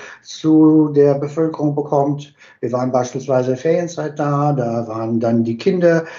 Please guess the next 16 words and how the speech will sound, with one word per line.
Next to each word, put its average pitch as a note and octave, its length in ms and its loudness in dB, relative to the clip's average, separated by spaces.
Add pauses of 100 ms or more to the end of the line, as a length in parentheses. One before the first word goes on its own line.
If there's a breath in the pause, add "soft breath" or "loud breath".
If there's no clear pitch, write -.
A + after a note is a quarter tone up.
(180 loud breath)
nicht C3 140 0
in C3 80 0
der B2 120 4
Schule E3 640 2
und, C#3+ 360 -4
äh, C#3 160 4
die C#3+ 120 -2
uns C#3+ 140 -2
nachgelaufen C#3+ 640 -2
sind C#3 380 2
und C3 180 -2
dieses B2 320 -12
berühmte C3+ 360 -2
Give C#3+ 300 -6
Me C#3+ 100 4
Five, D3+ 540 -2